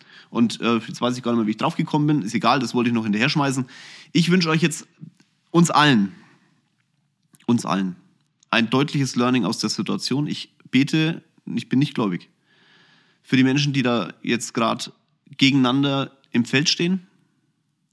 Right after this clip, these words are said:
Ich hoffe, dass die Welt wieder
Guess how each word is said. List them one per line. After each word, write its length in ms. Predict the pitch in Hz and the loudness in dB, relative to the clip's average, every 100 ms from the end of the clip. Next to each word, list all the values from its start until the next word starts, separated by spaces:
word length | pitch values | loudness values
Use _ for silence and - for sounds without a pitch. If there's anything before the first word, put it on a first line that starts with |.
| _ - | _ -10
Ich 140 | - | -4
hoffe, 140 | 143 | -2
dass 300 | - 127 - - | -2 -4 -6 -8
die 440 | 127 117 107 - _ _ _ _ | 0 2 0 -4 _ _ _ _
Welt 540 | - 101 123 131 139 127 | -12 -2 0 0 -4 -4
wieder 400 | 127 127 117 | 0 2 0